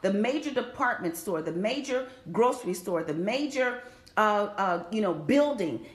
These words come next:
at the end of your block or, uh, on the freeway, those big businesses are just like your business.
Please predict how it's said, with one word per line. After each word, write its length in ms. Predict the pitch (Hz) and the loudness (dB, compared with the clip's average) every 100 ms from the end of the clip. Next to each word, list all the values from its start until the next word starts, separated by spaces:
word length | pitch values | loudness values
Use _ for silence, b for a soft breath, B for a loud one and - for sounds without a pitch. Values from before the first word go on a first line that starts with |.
| - | 0
at 160 | 214 | 2
the 120 | 202 - | 0 -4
end 180 | 254 247 | -2 0
of 120 | 208 | 0
your 140 | 202 | 0
block 420 | 180 226 208 180 185 | 0 2 2 2 2
or, 300 | 175 165 B B | 2 2 B B
uh, 100 | 196 202 | -2 2
on 160 | 240 | 2
the 60 | 208 | 0
freeway, 540 | - 269 269 196 123 - B - | -2 -4 0 0 0 -6 B 2
those 500 | 180 277 349 370 214 | 8 8 8 0 0
big 360 | 262 302 196 | 2 2 0
businesses 640 | 262 302 302 320 311 - - - _ _ _ _ _ _ - | -4 0 -2 -2 -6 -8 -16 -20 _ _ _ _ _ _ -8
are 120 | 208 196 | -6 0
just 280 | 226 220 | 0 2
like 200 | 214 202 | 0 0
your 120 | 202 185 | 0 0
business. 540 | 175 - - - | -2 -4 -10 -12